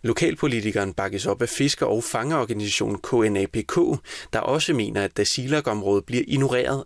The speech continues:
af Naalakkersuisut. "Vi bliver nødt til at kræve stop for forskelsbehandling af vores landsmænd i Østgrønland,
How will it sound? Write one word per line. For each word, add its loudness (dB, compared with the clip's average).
af -6
Naalakkersuisut. 0
"Vi 2
bliver 2
nødt 2
til 2
at 0
kræve 0
stop 0
for -4
forskelsbehandling 0
af -2
vores 2
landsmænd 0
i -4
Østgrønland, 2